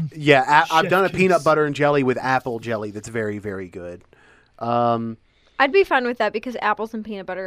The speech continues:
Speaker 3: are really good.
Speaker 1: The ingredients get their own piece of bread. Let's not be animals here. Now, let me
Speaker 2: Agreed.
Speaker 1: wrap up with this.
Speaker 3: Doesn't matter.
Speaker 1: Have either of you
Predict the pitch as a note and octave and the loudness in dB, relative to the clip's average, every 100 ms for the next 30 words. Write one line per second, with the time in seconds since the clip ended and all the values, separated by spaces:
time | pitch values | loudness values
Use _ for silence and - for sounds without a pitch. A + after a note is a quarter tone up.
0 | F3 F3 F3 E3+ - - - _ _ - | -10 -12 -14 -16 -16 -18 -20 _ _ -10
1 | D#3 E3 D#3+ D#3+ D#3 F3 F3+ E3+ E3 D#3+ | 0 2 2 0 0 2 2 2 0 4
2 | D3+ C#3+ D#3+ - D#3 E3 D3 C3 A#2+ A#2 | 4 2 0 -4 -4 -4 -2 2 2 2
3 | A#2+ - C3 - C#3 C#3 B2+ G2+ F#2+ - | -2 0 -2 0 0 0 -2 -6 -12 -12
4 | G#2+ F#2 F#2+ _ _ _ _ _ _ _ | -12 -12 -14 _ _ _ _ _ _ _
5 | _ - E3+ E3+ F3 F#3+ B3 A#3+ A3 G#3 | _ 2 6 6 6 4 4 6 4 4
6 | G3 E3 D3 B2 B2 G2 - - - B3 | 0 0 -4 -2 -2 -2 -8 -12 -12 -14
7 | - - _ _ _ _ _ - _ - | -14 -18 _ _ _ _ _ -20 _ 0
8 | D#3+ D#3 F3 B3 B3+ G3+ D3+ B2+ A2+ G#2 | 0 2 2 2 4 4 2 0 -4 -4
9 | G2+ G#2+ | -6 -10